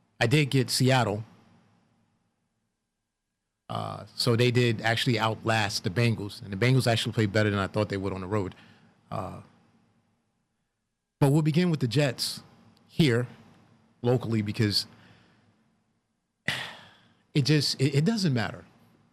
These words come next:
It, it, it is amazing to me how one franchise or some franchises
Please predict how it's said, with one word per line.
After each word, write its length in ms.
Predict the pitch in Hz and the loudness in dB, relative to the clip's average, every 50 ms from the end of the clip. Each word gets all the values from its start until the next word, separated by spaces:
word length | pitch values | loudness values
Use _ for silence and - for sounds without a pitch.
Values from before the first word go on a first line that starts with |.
| _ _ _ _ _ _ _ _ _ _ _ | _ _ _ _ _ _ _ _ _ _ _
It, 120 | 190 190 - - | -2 -2 0 -2
it, 180 | 220 208 - | -4 0 0
it 120 | 202 294 339 | 0 0 0
is 200 | 339 311 226 170 | -2 -2 -2 -2
amazing 640 | 151 147 143 151 160 165 160 123 - 107 92 90 - - - _ _ _ _ _ _ _ _ _ _ _ _ _ _ _ _ _ _ _ | -2 0 0 2 2 2 2 0 -2 -4 -10 -12 -16 -20 -20 _ _ _ _ _ _ _ _ _ _ _ _ _ _ _ _ _ _ _
to 120 | - 123 120 | 0 2 4
me 260 | 123 123 107 90 92 - - - - _ _ _ _ _ _ _ _ _ | 4 4 2 0 -4 -10 -20 -20 -20 _ _ _ _ _ _ _ _ _
how 360 | _ - 120 110 98 87 - - - - - _ _ _ _ _ _ _ | _ 0 2 2 2 0 -4 -8 -14 -20 -20 _ _ _ _ _ _ _
one 240 | 117 131 156 208 214 | 0 2 2 2 2
franchise 760 | - - 196 190 190 175 - 120 95 92 - - - - - - _ _ _ _ _ _ _ _ _ _ _ _ _ _ _ _ _ - | 0 0 0 0 0 -2 -4 -8 -10 -10 -14 -16 -20 -20 -20 -20 _ _ _ _ _ _ _ _ _ _ _ _ _ _ _ _ _ -2
or 80 | 135 | 0
some 260 | 120 - - 170 170 160 | 0 2 2 2 2 2
franchises 680 | - 135 120 110 - - 104 98 - - 101 - - | 0 0 -2 -2 -2 -4 -8 -8 -10 -14 -16 -18 -20